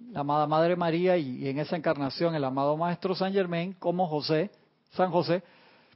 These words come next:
aprovechan la oportunidad para magnificar. Y nosotros muchas veces, perdonen que los incluya, voy a decir yo, no, a veces no me tomo el tiempo de parar por la vida rápida que podemos tener de las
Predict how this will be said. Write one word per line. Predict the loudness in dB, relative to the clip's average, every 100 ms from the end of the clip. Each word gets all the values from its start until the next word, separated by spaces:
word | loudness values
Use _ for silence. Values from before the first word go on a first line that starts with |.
| _ _ _ _ -4
aprovechan | -2 2 2 2 2 2
la |
oportunidad | 0 -2 -2 0
para | 2 4 2
magnificar. | 0 -4 -2 -6 -6 -10 -4 2 4 2 -2
Y | -4 -2
nosotros | 0 -2 2 4 4 0 -2 -2
muchas | -2 -2 0 0 2
veces, | 2 2 -2 -4 -4 _ _ _ _
perdonen | -6 -2 0 -2
que | -4
los | -4 -4
incluya, | -4 -2 -2 -4 -8
voy | -4
a | -4
decir | -2 0
yo, | 0 -2 -12 -20 -20 _ _ -10
no, | -2 4
a |
veces | 4 4
no | 2
me | 2
tomo | 2 2
el | 0
tiempo | 4 2 6 6
de | 6 4
parar | 2 6 8 6 4
por | 4 4
la | 4 2
vida | 0 4 4
rápida | 4 2 2 2 2 2 2
que | -2
podemos | -2 0 0 -2 -2
tener | -2 2 2
de | 2 0
las | 0 -2 -4